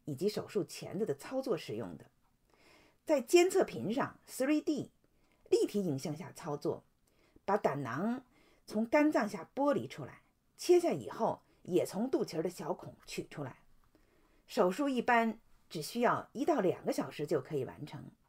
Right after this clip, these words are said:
用可以吸收的线缝合切口，术后也免了拆线这个步骤。这就是腹腔镜下的胆囊切除术。这个手术的突出特点是：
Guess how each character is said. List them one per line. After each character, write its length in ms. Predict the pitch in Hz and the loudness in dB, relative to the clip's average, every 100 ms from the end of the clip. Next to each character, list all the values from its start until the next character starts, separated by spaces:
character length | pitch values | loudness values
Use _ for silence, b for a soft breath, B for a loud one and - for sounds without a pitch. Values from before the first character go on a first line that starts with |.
| _ b b b b | _ b b b b
用 180 | - 269 | 2 4
可 140 | 214 269 | 4 0
以 120 | 190 | 0
吸 220 | - 269 | -4 -4
收 180 | 294 294 | 0 2
的 60 | |
线 380 | 214 - 254 151 | 2 0 -4 -4
缝 200 | - 170 | -6 -6
合 160 | 190 196 | -4 -4
切 220 | - 180 | -4 -4
口， 240 | 156 127 - _ _ b b b | -4 -10 -16 _ _ b b b
术 220 | b - 262 | b 0 2
后 200 | 269 185 | 4 2
也 160 | 180 | 4
免 200 | 220 160 | 4 2
了 120 | - - | -4 -12
拆 240 | - 269 | -6 -6
线 320 | 269 339 196 | -2 0 0
这 80 | 151 | -2
个 80 | 139 | -4
步 160 | 156 | -6
骤。 220 | 127 139 - _ _ _ b b b b | -6 -8 -10 _ _ _ b b b b
这 120 | 262 | 2
就 160 | 254 202 | 4 4
是 220 | - 139 | 2 -10
腹 140 | - | -12
腔 260 | - 220 233 | -8 -4 -2
镜 240 | 349 208 | 0 0
下 180 | - 143 | 0 -8
的 120 | - - - | -12 -20 -14
胆 200 | - - | -14 -14
囊 300 | - 139 185 - | -12 -8 -8 -8
切 240 | - 233 | 0 0
除 180 | - 123 | 0 -10
术。 320 | - 185 113 _ _ _ _ _ _ _ b b b b b b b | -4 -4 -4 _ _ _ _ _ _ _ b b b b b b b
这 140 | 440 | 10
个 80 | 381 | 10
手 220 | - 180 | 6 4
术 120 | 180 | 4
的 120 | - | 0
突 200 | 240 381 | 2 4
出 160 | 349 370 | 6 4
特 220 | - 359 | 4 2
点 220 | 175 113 | 2 0
是： 280 | 131 160 107 | -4 -8 -8